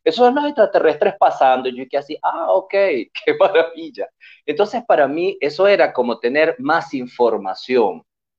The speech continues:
Para mí, la conciencia siempre, siempre fue más información de la que, a la que yo podía accesar, pero quizás no con estas palabras, Rebeca. Ahora lo manejo con estas palabras. Como conciencia es información que me va a permitir crear otra realidad,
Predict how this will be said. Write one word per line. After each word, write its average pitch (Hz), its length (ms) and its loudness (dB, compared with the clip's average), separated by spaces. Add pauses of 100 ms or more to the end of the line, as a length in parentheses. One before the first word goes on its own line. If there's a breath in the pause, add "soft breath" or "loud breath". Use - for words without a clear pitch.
(160)
Para 113 200 4
mí, 151 220 -2
la 143 180 2
conciencia 123 760 -2 (220)
siempre, 175 720 -2
siempre 170 480 0
fue - 300 2
más 160 340 0
información 175 760 0
de 139 100 2
la 101 160 0
que, 117 180 -6
a 110 100 -2
la 123 120 -4
que 117 120 -8
yo 127 120 -6
podía 185 300 -2
accesar, 113 640 0 (480)
pero 131 300 2
quizás 143 420 -2
no 180 120 -2
con 180 140 0
estas 165 360 -4
palabras, 147 520 2
Rebeca. 101 440 0
Ahora 104 480 4
lo 196 120 4
manejo 120 360 -4
con 101 160 -2
estas - 260 -16
palabras. 107 520 0 (340)
Como 107 240 -2
conciencia 120 520 -4
es 175 60 -12
información 139 960 -2
que 135 120 -8
me 113 120 -6
va 101 100 0
a - 60 -4
permitir 123 520 -8
crear 113 320 0
otra 110 220 -8
realidad, 101 540 -4